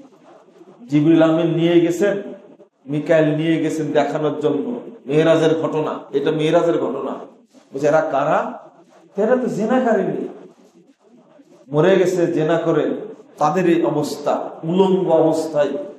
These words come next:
আগুনের মধ্যে, এইভাবে আগুনের চুল্লির মধ্যে তাকে ঢোকানো আছে,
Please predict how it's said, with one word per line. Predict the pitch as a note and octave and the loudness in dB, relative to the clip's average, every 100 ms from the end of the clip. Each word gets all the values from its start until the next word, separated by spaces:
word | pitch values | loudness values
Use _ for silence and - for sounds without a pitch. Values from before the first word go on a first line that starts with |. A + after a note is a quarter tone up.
| - | -10
আগুনের | - C#3 E3 F3 D3+ | -6 -4 0 0 2
মধ্যে, | A#2 A#2 C#3+ C#3 | 2 0 -2 0
এইভাবে | C#3+ D3 C#3 C3+ C#3 - - - | 2 2 2 2 0 0 -4 -6
আগুনের | A#2+ D3 D#3 E3 D3+ C#3+ - | -4 -2 0 0 0 -2 -2
চুল্লির | F3+ F3+ G#3+ F#3+ | 0 0 0 0
মধ্যে | F#3 E3+ | -2 0
তাকে | E3 D#3+ | 0 -2
ঢোকানো | D3+ C3 C3 D3+ C#3 | -4 -4 -2 -2 0
আছে, | C3+ - B2 B2 | -2 -2 -8 -10